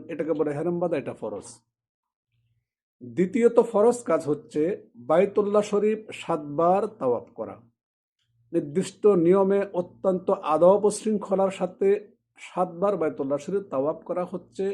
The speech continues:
ওমরার ফরজ কাজ। এবার আসুন প্রিয় ভাইরা, ওমরার ওয়াজিব কাজগুলো কি কি সে সম্পর্কে আমরা জেনে নিই। ওমরার ওয়াজিব কাজও দুইটি, তন্মধ্যে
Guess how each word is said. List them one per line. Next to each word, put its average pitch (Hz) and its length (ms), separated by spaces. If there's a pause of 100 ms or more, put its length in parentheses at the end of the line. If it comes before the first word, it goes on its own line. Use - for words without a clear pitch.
(500)
ওমরার 131 460 (280)
ফরজ 139 380 (140)
কাজ। 95 200 (880)
এবার 156 180
আসুন 208 260
প্রিয় 185 220
ভাইরা, 117 320 (720)
ওমরার 190 380
ওয়াজিব 185 440
কাজগুলো 196 480
কি 190 200
কি 196 220
সে 208 200
সম্পর্কে 190 460
আমরা 147 140
জেনে 123 240
নিই। 95 180 (520)
ওমরার 208 420
ওয়াজিব 185 460
কাজও 175 300
দুইটি, 127 360 (2250)
তন্মধ্যে 196 480